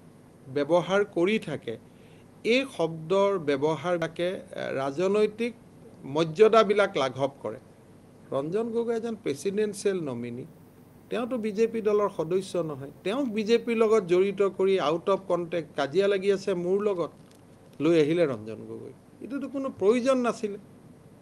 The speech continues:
তেওঁ এনেকুৱা কামবিলাক কৰি ভাল পায় আৰু তেওঁ এই কামবিলাক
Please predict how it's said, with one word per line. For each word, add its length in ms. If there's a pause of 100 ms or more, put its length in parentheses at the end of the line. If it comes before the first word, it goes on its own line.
(1300)
তেওঁ 100
এনেকুৱা 320
কামবিলাক 540
কৰি 160
ভাল 320
পায় 240
আৰু 120
তেওঁ 180
এই 100
কামবিলাক 460